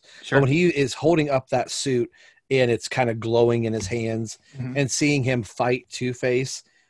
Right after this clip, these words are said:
Speaker 2: you instantly bought it. And I was instantly going,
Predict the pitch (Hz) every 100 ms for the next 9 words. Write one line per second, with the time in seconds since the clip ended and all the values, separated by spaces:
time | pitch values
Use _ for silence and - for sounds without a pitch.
0 | _ _ _ _ _ 156 147 151 156 151
1 | 170 143 131 113 131 123 113 117 123 120
2 | 135 147 - 139 131 127 113 113